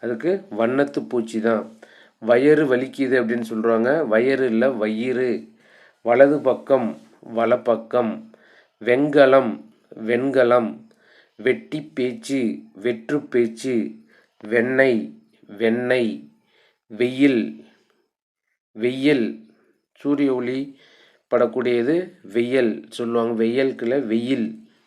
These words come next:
வெந்நீர், சுடு தண்ணின்னு சொல்றது, அது வெந்நீர். வேண்டாம் அப்படின்னு சொல்றது தான் வேண்டா அப்படின்னு சொல்றோம். வேர்வை இல்ல, வியர்வை. வைக்கல்,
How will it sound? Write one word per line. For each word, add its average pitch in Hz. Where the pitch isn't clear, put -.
வெந்நீர், 127
சுடு 143
தண்ணின்னு 135
சொல்றது, 117
அது 135
வெந்நீர். 127
வேண்டாம் 139
அப்படின்னு 123
சொல்றது 117
தான் 147
வேண்டா 120
அப்படின்னு 110
சொல்றோம். 110
வேர்வை 135
இல்ல, 131
வியர்வை. 113
வைக்கல், 127